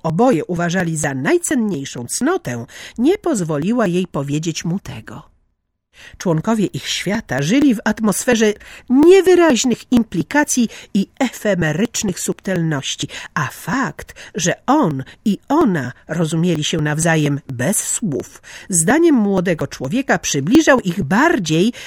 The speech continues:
niż jakiekolwiek wyjaśnienia. Jej oczy mówiły: „Rozumiesz, czemu mama mnie przyprowadziła?” A jego odpowiadały:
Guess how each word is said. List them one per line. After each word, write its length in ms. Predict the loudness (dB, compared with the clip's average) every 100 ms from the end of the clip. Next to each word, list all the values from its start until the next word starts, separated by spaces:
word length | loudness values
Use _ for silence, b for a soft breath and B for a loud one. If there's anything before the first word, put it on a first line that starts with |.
| B
niż 220 | 0 0
jakiekolwiek 800 | 0 -2 -2 -4 0 2 2 0 -2
wyjaśnienia. 840 | -2 -2 -4 -6 -6 -6 -12 -14 _ _ _ -20 B B
Jej 280 | 2 4 4
oczy 300 | 0 0 0
mówiły: 540 | 2 2 0 0 0 -4 _ _ _ _ _ -4
„Rozumiesz, 640 | -2 2 2 2 0 -2
czemu 260 | -2 0 2
mama 280 | 0 0
mnie 180 | -2 -2
przyprowadziła?” 800 | -4 -6 -4 -4 -4 -4 -6 -6 -10 _ _ _ B B B -4
A 120 | 0
jego 300 | 2 2 2
odpowiadały: 800 | 0 -4 -2 -2 -2 -2 -4